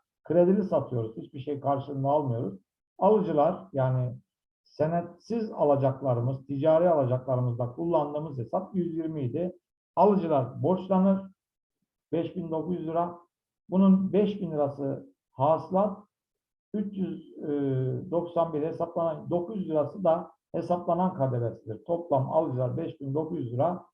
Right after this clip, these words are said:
borçlandırılmıştır bu satıştan dolayı.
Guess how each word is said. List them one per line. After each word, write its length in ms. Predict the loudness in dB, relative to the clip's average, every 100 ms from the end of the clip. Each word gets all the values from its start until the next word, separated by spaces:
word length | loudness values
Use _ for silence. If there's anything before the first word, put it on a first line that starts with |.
| _ _ _ -4
borçlandırılmıştır 1200 | 2 2 2 2 2 0 -2 -4 -6 -14 -20 _ _ _ _ -8
bu 380 | -2 -2 -4 -8
satıştan 580 | -8 -8 -12 -6 -4 -2
dolayı. 400 | -4 -6 -8